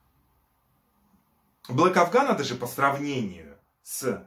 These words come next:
Кабул Удом, вы будете смеяться, я больше в нем, вот сейчас, коль уж надо про отличия сказать, вот я больше в нем чувствую тупых деревяшек, и я их чувствую уже давно. Те самые, вот кто смотрит мой канал давно, знает вот этот аккорд, как же называется?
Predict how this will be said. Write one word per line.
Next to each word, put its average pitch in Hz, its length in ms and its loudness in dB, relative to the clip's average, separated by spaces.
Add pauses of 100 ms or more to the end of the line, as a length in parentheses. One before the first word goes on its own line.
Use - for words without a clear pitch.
(100)
Кабул 123 420 0
Удом, 190 460 0 (500)
вы 110 100 -8
будете 110 240 -8
смеяться, 104 800 -6
я 139 300 2
больше 180 480 2
в 107 120 -10
нем, 101 360 -6
вот 104 160 -12
сейчас, - 440 -14
коль 131 240 -2
уж - 200 -10 (300)
надо 135 300 0
про 113 180 -4
отличия 131 400 -8
сказать, - 240 -16
вот 104 140 -16
я 202 80 0
больше 262 380 0
в - 40 -8
нем 185 180 -8
чувствую 196 380 -8
тупых 190 300 -4
деревяшек, 170 560 0
и 143 60 -8
я 175 120 2
их - 120 -4
чувствую 135 520 -6 (220)
уже 123 260 4
давно. 123 640 2 (400)
Те 165 180 -4
самые, 160 380 2
вот 107 120 -8
кто - 160 -8
смотрит 143 420 -2
мой 104 160 -6
канал 170 340 0
давно, 101 240 -4
знает 120 440 -4
вот 101 120 -10
этот - 220 -10
аккорд, 180 420 -4
как 185 260 0
же 151 120 -8
называется? 139 840 -2